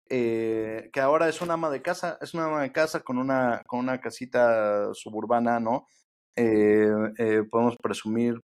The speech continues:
eh, tal vez en donde viva, ¿no? O sea, así como, eh,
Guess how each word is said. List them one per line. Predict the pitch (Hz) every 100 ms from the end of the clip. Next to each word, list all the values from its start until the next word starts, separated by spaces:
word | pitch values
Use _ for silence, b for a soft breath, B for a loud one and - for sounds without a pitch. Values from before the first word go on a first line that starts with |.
| _ -
eh, | 117 110 -
tal | 117
vez | 117 117 -
en | 110
donde | 107 113 117
viva, | 139 123 139 120
¿no? | 113 135
O |
sea, | - 101 95
así | -
como, | - 107 101 - B B _
eh, | 117